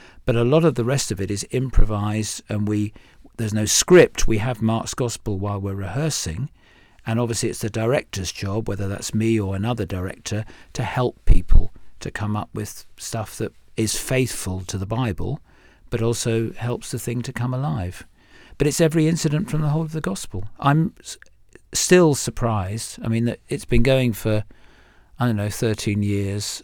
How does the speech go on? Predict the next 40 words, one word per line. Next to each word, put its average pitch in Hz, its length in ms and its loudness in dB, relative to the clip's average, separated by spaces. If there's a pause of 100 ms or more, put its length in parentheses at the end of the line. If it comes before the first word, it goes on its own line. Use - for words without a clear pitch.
and 120 160 0
I'm 113 140 -2
still 120 300 2
amazed 104 800 -4 (100)
that - 140 -6
it - 80 -10
happens. - 500 -8 (960)
And 139 120 6
if 139 120 4
you'd 139 140 6
asked 156 240 6
me 123 100 2
after 123 220 0
the - 140 -8
first 135 420 -2
production, 107 560 -2
which 90 240 -8
was 107 160 -6
in 107 160 0
German 104 460 -2
in 95 120 -2
Austria, 104 540 -8 (640)
"Where 123 280 -2
else 107 200 -4
will - 80 -4
this 101 160 -4
happen?" 147 380 -4
I'd 110 160 -4
have 110 100 -8
said, - 280 -2
"Well, 185 480 -2 (760)
it'll 151 160 -2
happen 120 600 -2
in 123 140 -2
a 113 60 -4
few 120 180 0
other 107 140 -2
churches 95 340 -8
in 104 120 -4
Austria, 143 520 -8